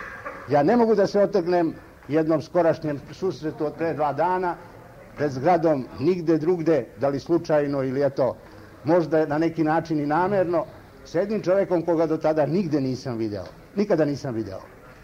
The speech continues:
To je bilo pred zgradom Srpske akademije nauka. Prišao je, pitao me da li sam taj i taj, a onda mi rekao: „Ja sam, gospodine, musliman.” Kakvu nam nesreću učiniše.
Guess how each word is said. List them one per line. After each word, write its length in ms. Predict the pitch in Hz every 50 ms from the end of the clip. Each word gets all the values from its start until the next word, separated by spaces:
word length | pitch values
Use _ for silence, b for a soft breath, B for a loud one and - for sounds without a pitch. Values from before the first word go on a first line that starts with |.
| - - - -
To 80 | 156
je 60 | 151
bilo 220 | 143 151 170 165 156
pred 180 | 151 147 143
zgradom 340 | 127 127 156 156 143 151 127
Srpske 320 | - - 143 120 - - 135
akademije 460 | 120 - 131 113 123 123 127 120 120
nauka. 440 | 120 117 107 95 82 - - - - - - - - - - - - - - - - - - - - - - - - -
Prišao 460 | - 226 226 - 208 247 254 240 226
je, 300 | 208 202 190 180 - - - - - - - 107 - - - - - - - - - - - - - -
pitao 420 | 202 226 240 208 233 220 214 196
me 100 | 185 185
da 160 | 160 185 180 175
li 60 | 165
sam 200 | 170 175 165 156
taj 240 | 170 156 143 143 131
i 20 |
taj, 320 | 113 - 131 127 117 113 - - - - - - - - - - - - -
a 120 | 107 135 156
onda 240 | 165 165 156 156
mi 100 | 151 151
rekao: 540 | 151 156 143 - - 131 123 120 104 95 - - - - - - - 113
„Ja 180 | 120 147 156 147
sam, 180 | - 143 127
gospodine, 420 | 120 120 - - 139 131 127 123 120
musliman.” 500 | 117 104 - 127 127 127 123 107 90 80 - - - - - - - - - - - - - - - - - -
Kakvu 420 | - 175 185 185 - 170 180 180 175
nam 260 | 165 156 151 131 104 - - 95
nesreću 580 | 120 151 160 165 - - 147 - - - 127 127
učiniše. 520 | 120 - - 139 139 123 98 - - 87